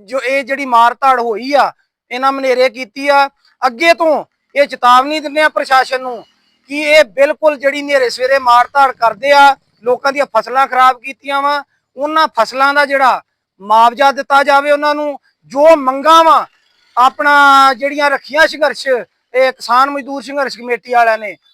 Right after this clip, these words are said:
ਉਹਨਾਂ ਦੀਆਂ ਮੰਗਾਂ ਜਿਹੜੀਆਂ ਉਹ ਕਿਸਾਨਾਂ ਦੀਆਂ ਪੂਰੀਆਂ ਕੀਤੀਆਂ ਜਾਣ। ਜਿਹੜਾ ਉੱਥੇ ਜ਼ਖਮੀ ਹੋਏ ਆ ਜਿਹੜੇ ਕਿਸਾਨ ਕੱਲ੍ਹ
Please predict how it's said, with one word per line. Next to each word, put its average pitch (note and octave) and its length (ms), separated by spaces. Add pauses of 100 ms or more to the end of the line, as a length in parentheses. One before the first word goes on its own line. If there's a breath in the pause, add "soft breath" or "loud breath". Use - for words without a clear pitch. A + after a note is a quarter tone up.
(160)
ਉਹਨਾਂ D4 260
ਦੀਆਂ D4 200
ਮੰਗਾਂ A#3+ 380
ਜਿਹੜੀਆਂ D4 460 (300)
ਉਹ C4+ 100
ਕਿਸਾਨਾਂ B3 460
ਦੀਆਂ C#4 160
ਪੂਰੀਆਂ C#4 400
ਕੀਤੀਆਂ C#4 380
ਜਾਣ। C#4+ 340 (360)
ਜਿਹੜਾ C#4+ 240
ਉੱਥੇ C#4 380
ਜ਼ਖਮੀ B3 420
ਹੋਏ C4+ 200
ਆ C4+ 100
ਜਿਹੜੇ C4 240
ਕਿਸਾਨ B3 420
ਕੱਲ੍ਹ B3 360